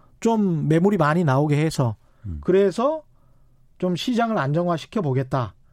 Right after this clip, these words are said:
Speaker 1: 공급이 확대가 되니까 요거는 먹힐 것 같습니까? 어-, 어떻게 보십니까?
Speaker 2: 일단 시장의
Speaker 1: 음.
Speaker 2: 흐름을 바꿔놓을 필요가 있습니다.
Speaker 1: 시장의 흐름을 바꿔놓을 필요가 있다.
Speaker 2: 네. 그러니까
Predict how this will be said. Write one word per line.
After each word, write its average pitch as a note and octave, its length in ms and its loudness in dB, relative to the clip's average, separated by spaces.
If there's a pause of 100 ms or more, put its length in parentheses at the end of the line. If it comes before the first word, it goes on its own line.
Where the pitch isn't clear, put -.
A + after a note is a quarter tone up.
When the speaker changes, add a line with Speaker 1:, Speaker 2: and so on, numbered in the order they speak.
(240)
Speaker 1:
공급이 F#3 640 2
확대가 G#3+ 340 -2
되니까 C3 500 -2 (520)
요거는 B3 280 0
먹힐 C#3 260 -2
것 E4 120 0
같습니까? F3+ 400 -4
어-, C3+ 80 -4 (200)
어떻게 E3 260 -2
보십니까? B2+ 360 -6 (240)
Speaker 2:
일단 C3+ 320 0
시장의 D3+ 840 0
Speaker 1:
음. F3 40 -2
Speaker 2:
흐름을 G3 520 0
바꿔놓을 E3+ 600 0
필요가 G3 360 0
있습니다. D2 420 -6 (480)
Speaker 1:
시장의 G#3 380 0
흐름을 C#4+ 360 -2
바꿔놓을 E3 320 -2
필요가 D#3 240 -2
있다. A#2+ 220 -4
Speaker 2:
네. E2+ 340 0
그러니까 G#2 300 -2